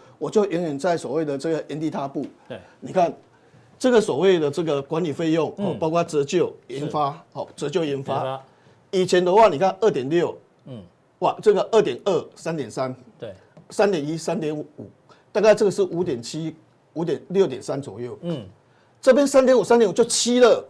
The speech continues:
Speaker 2: 对。
Speaker 1: 这边是五点，五点五。
Speaker 2: 五点五。
Speaker 1: 七。
Speaker 2: 七。
Speaker 1: 多出来的。
Speaker 2: 是。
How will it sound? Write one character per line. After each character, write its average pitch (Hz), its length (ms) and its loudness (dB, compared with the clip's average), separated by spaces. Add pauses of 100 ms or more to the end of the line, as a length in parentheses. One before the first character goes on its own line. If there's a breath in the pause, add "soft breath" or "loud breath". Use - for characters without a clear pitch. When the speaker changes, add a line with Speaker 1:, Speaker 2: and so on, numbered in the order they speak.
Speaker 2:
对。 139 220 -6 (180 soft breath)
Speaker 1:
这 - 120 4
边 269 120 6
是 269 120 0
五 226 200 2
点， 190 180 6 (280)
五 220 140 2
点 220 140 10
五。 175 220 2
Speaker 2:
五 135 80 -8
点 147 200 -4
五。 127 180 -6 (160)
Speaker 1:
七。 262 380 2
Speaker 2:
七。 135 420 -10
Speaker 1:
多 202 140 6
出 185 200 2
来 113 160 -2
的。 113 60 -12 (100)
Speaker 2:
是。 117 280 -10